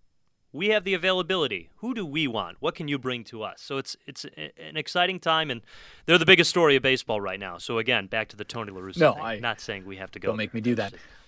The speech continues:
Speaker 2: I just don't wanna do it right now. I've got other things to deal with. I, I think it's interesting that you brought up Bauer, um, and Lord knows we're, we're gonna bring up Trevor Bauer here a couple of times. Um, <laughs> and it's got nothing to do with his social media discipline or lack thereof.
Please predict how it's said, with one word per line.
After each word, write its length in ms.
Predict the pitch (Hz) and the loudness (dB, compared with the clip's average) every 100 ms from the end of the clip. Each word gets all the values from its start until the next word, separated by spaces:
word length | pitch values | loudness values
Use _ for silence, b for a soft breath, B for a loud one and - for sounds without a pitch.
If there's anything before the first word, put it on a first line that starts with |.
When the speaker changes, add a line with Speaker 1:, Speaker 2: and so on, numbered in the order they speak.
| - | -4
Speaker 2:
I 80 | |
just 260 | 123 143 135 | -2 0 2
don't 140 | 147 | 2
wanna 200 | 127 135 | 2 0
do 220 | 131 120 104 | 0 -2 -2
it 140 | 104 - | -4 -6
right 240 | 123 110 | -6 -4
now. 440 | 139 139 117 107 - - | 0 2 4 2 -2 -4
I've 140 | 127 | -2
got 180 | 117 113 | 2 2
other 180 | 107 104 | 4 0
things 200 | 107 101 | -4 -10
to 100 | - | -6
deal 180 | 113 120 | 0 2
with. 140 | 104 - B B _ | 2 -4 B B _
I, 300 | 165 180 196 - - | 6 8 6 4 4
I 100 | 180 | 6
think 160 | 254 | 6
it's 120 | 269 226 | 4 2
interesting 340 | 208 185 190 | 2 2 0
that 60 | 160 | 0
you 80 | 151 | 4
brought 180 | 160 | 8
up 140 | 156 123 | 6 6
Bauer, 500 | 131 143 135 120 110 | 4 6 6 4 0
um, 540 | 131 127 120 117 110 110 | 2 4 4 2 -4 -4
and 160 | 131 131 | -2 6
Lord 220 | 147 139 | 6 6
knows 240 | 135 123 | 4 2
we're, 180 | 127 123 | -2 -4
we're 180 | 120 123 | -4 -2
gonna 180 | 123 110 | 0 0
bring 180 | 120 | 0
up 100 | 113 | -2
Trevor 240 | 110 127 107 | 0 0 2
Bauer 340 | 113 120 120 | 2 4 2
here 220 | 113 110 | 2 -2
a 60 | 107 | -2
couple 260 | - 117 110 | -2 -2 -2
of 60 | |
times. 360 | 117 110 107 - B B B B _ | -4 -8 -8 -14 B B B B _
Um, 560 | 139 135 127 117 110 107 - _ | 4 8 8 6 2 -10 -16 _
<laughs> 240 | - 127 | -4 -2
and 140 | 151 160 | 0 0
it's 140 | - | 2
got 180 | 196 180 | 6 6
nothing 180 | 190 190 | 6 4
to 60 | |
do 140 | 226 202 | 6 6
with 120 | 131 | 4
his 160 | 123 | 0
social 480 | - - - 143 147 | -6 -4 0 0 0
media 240 | 143 135 135 | 0 0 2
discipline 460 | 151 143 120 117 | 2 0 -4 -2
or 80 | 113 | -2
lack 240 | 110 107 | -2 -4
thereof. 380 | - 120 139 104 | 0 2 2 2